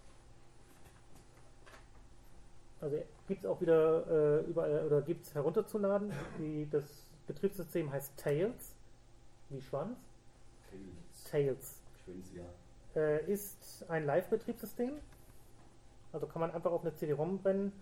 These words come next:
Speaker 1: oder auf einen U-S-B-Stick und von dort aus läuft es. Und sobald der U-S-B-Stick drinsteckt, kommt das, dieses, äh, dieses Fenster, relativ schmucklos, gebe ich zu.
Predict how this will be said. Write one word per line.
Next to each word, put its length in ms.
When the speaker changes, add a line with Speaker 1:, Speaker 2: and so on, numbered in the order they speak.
Speaker 1:
oder 140
auf 100
einen 100
U-S-B-Stick 460
und 100
von 140
dort 160
aus 160
läuft 260
es. 180
Und 160
sobald 300
der 140
U-S-B-Stick 540
drinsteckt, 720
kommt 220
das, 220
dieses, 240
äh, 220
dieses 300
Fenster, 480
relativ 380
schmucklos, 400
gebe 160
ich 100
zu. 300